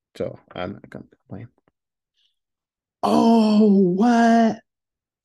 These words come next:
Michelle, oh my God, I don't wanna, y'all gonna kill me, please don't. Is it Michelle Yeoh? Yo? Oh, Everything Everywhere All at Once. Yo, I am happy for her.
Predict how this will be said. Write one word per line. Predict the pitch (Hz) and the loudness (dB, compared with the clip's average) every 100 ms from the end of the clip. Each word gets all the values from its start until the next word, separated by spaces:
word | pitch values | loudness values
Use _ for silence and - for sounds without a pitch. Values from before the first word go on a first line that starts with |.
| _ _ _ _ _ | _ _ _ _ _
Michelle, | 139 131 - 147 151 147 127 _ 139 - | -8 -8 -10 -10 -10 -10 -14 _ -20 -12
oh | 151 165 | -10 -8
my | 165 165 | -8 -8
God, | 143 139 110 - | -12 -14 -16 -16
I | 143 | -14
don't | 151 | -12
wanna, | 143 135 127 - _ _ _ | -10 -10 -12 -14 _ _ _
y'all | 170 175 175 | -6 -4 -4
gonna | 165 143 135 | -4 -4 -6
kill | 131 127 | -8 -8
me, | 127 127 | -8 -8
please | 131 127 | -10 -10
don't. | 127 110 107 - _ _ _ _ _ | -10 -14 -14 -20 _ _ _ _ _
Is | 135 131 | -18 -16
it | 160 | -16
Michelle | 143 143 143 139 | -12 -12 -8 -6
Yeoh? | 123 120 147 156 _ _ | -4 -6 -8 -12 _ _
Yo? | - 135 180 - _ _ _ _ _ _ _ | -14 -12 -14 -18 _ _ _ _ _ _ _
Oh, | - 147 131 | -14 -12 -8
Everything | 123 147 143 147 139 | -6 -4 -4 -4 -4
Everywhere | 135 139 135 | -6 -4 -4
All | 131 135 | -4 -6
at | 123 | -6
Once. | 127 135 - _ _ - | -8 -10 -14 _ _ -14
Yo, | 139 156 160 160 156 151 147 143 135 127 113 104 - | -6 -4 -4 -4 -4 -2 -2 -2 -2 -2 -4 -8 -8
I | 131 | -6
am | 135 127 | -4 -6
happy | 110 117 123 123 | -8 -12 -10 -10
for | 120 123 | -10 -6
her. | 120 117 120 123 120 110 98 | -6 -6 -8 -6 -6 -8 -12